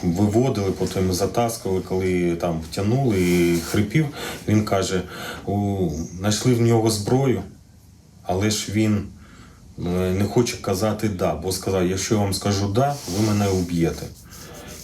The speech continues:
І, е, він був ще до четвертого квітня був затриманий.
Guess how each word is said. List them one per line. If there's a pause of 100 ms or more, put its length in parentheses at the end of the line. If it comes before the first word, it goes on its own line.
І, (120)
е, (180)
він
був (520)
ще
до
четвертого
квітня
був
затриманий.